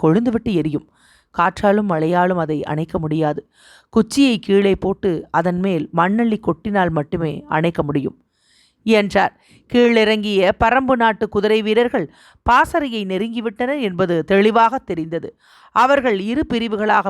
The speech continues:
பிரிந்து பாசறையின் இரு பக்கங்களிலும் சுற்றுவதை பந்தச்சுடர்கள் நகரும் வழிகளிலிருந்து புரிந்து கொள்ள முடிந்தது. சோழப்படையின் பெரும் பாசறை அதுதான். அங்கு காவல் வீரர்கள் இருப்பர்.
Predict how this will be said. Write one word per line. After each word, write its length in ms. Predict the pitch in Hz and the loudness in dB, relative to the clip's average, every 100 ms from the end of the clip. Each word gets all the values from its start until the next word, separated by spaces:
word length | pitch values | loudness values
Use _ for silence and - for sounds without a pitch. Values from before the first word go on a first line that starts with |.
| - | -4
பிரிந்து 520 | 196 220 214 175 160 _ _ _ | -4 -2 -2 -4 -6 _ _ _
பாசறையின் 640 | 220 269 302 320 262 214 | 2 2 2 -2 -2 -6
இரு 280 | 185 220 277 | -6 -4 -4
பக்கங்களிலும் 680 | 214 190 226 214 208 208 185 | -4 -4 -6 -2 -2 -2 -4
சுற்றுவதை 680 | - 180 - 208 175 156 147 _ _ _ 233 | -6 -4 0 2 2 -2 -6 _ _ _ 0
பந்தச்சுடர்கள் 680 | 262 311 311 208 202 196 | 2 -2 0 -2 -2 -2
நகரும் 480 | 190 185 196 196 165 | -2 0 0 0 0
வழிகளிலிருந்து 760 | 175 202 226 214 185 185 190 220 | 0 0 0 0 0 0 0 0
புரிந்து 400 | 196 180 175 175 | 0 0 2 2
கொள்ள 220 | 190 180 | 4 2
முடிந்தது. 440 | 180 175 185 - - _ - _ _ | 0 -2 -4 -6 -14 _ -20 _ _
சோழப்படையின் 840 | - 226 233 226 214 208 196 185 160 | 2 4 4 2 0 -2 -4 -6 0
பெரும் 380 | 208 226 285 | 0 0 -2
பாசறை 560 | 269 196 180 208 185 156 | 0 0 0 -2 -2 -4
அதுதான். 480 | - 160 156 131 - _ _ _ | -4 -2 -4 -6 -8 _ _ _
அங்கு 400 | 202 247 220 196 | 0 0 -2 -2
காவல் 440 | 226 233 294 294 | 2 2 2 0
வீரர்கள் 460 | 190 190 185 170 165 | -2 -4 -4 -6 -6
இருப்பர். 480 | 175 170 - - | -6 -6 -8 -12